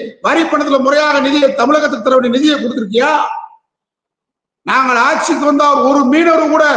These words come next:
சுட மாட்டார்கள்னு சொன்னீங்களே, தினசரி நாகப்பட்டினத்துல, ராமேஸ்வரத்துல மீனவர்கள் சிங்கள காடைகளால் சுடப்பட்டு கொண்டிருக்கிறானே, நீ சிங்கள அரசுடன் கைகோர்த்து கொண்டு உன்னுடைய படையும் இலங்கை படையும் சேர்ந்து, இந்திய படையும் சேர்ந்து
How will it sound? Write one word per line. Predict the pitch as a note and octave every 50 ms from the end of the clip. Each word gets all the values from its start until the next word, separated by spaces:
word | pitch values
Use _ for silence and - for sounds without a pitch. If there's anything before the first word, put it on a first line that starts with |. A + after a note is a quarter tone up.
| G#3+ - G3+ - -
சுட | - C4+ D#4 D#4+
மாட்டார்கள்னு | D#4+ D#4 D4 C#4+ C#4+ C#4 C#4 C#4 C4+ C4+ C4+ C4 B3 -
சொன்னீங்களே, | B3 A#3 C4 B3+ A#3+ A#3 A#3 G#3+ F3+ C3+ - - - _ _ _ _ _ _ _ -
தினசரி | B3+ D4+ E4+ E4+ E4+ E4 E4 E4 E4 D#4+ D#4 D4 C#4 C4
நாகப்பட்டினத்துல, | C4 C4+ D4+ D#4 D#4 D4+ D4+ C#4 C#4 C#4 D#4 C4+ - C4 B3+ B3
ராமேஸ்வரத்துல | B3+ C4+ - D4+ D4+ D4 C4 C#4+ C#4 C#4 C4+ B3 A3+
மீனவர்கள் | A#3+ C#4+ D4+ D4 C#4 C4+ B3 B3 A3 G3 - - - -
சிங்கள | - - D4 E4 E4+ E4+ D#4+ D4 - - -
காடைகளால் | C4+ C#4+ D4+ C#4+ C#4+ C#4+ C4+ C#4 C#4
சுடப்பட்டு | C4+ D4+ D#4+ D#4+ - C#4 - C#4
கொண்டிருக்கிறானே, | A#3+ B3 B3+ A#3+ B3 - A#3+ B3+ B3 A#3 A#3+ A3+ G3+ F#3 - _ _ _ _
நீ | - G#3+ B3 B3 G#3+ - C4+
சிங்கள | C#4+ D#4+ D#4+ D#4+ D#4 C#4+
அரசுடன் | B3+ B3 C#4+ C#4+ C#4 C#4+ C#4+ C4+ C4+ B3+ A3+ - - - - -
கைகோர்த்து | A#3 C#4+ E4 E4+ E4+ E4+ E4 D#4+ E4 E4 C4+ G#3+
கொண்டு | C4 C#4 C4+ C#4 C4+ C4+ B3 A3 G3 A3 A#3 - - - _ _ _ _ _ _ _ _ _ _ _ _ _ -
உன்னுடைய | E3 A3+ D4+ E4+ F4 F4 E4+ E4 E4 - -
படையும் | C#4 D4+ D#4+ E4+ E4+ E4+ E4+ D#4
இலங்கை | C#4+ D4 D4+ D#4+ D#4+ E4 D#4+ D#4
படையும் | D#4+ D4 C#4+ D4 D4 C#4+ C4+ - -
சேர்ந்து, | C#4+ D4+ D4+ D4 C#4
இந்திய | C4 C4+ D4+ E4 D#4+ D4+
படையும் | D#4 D4 C#4 C#4+ C#4 G#3+ -
சேர்ந்து | C4+ C4+ C4+ C4+ C4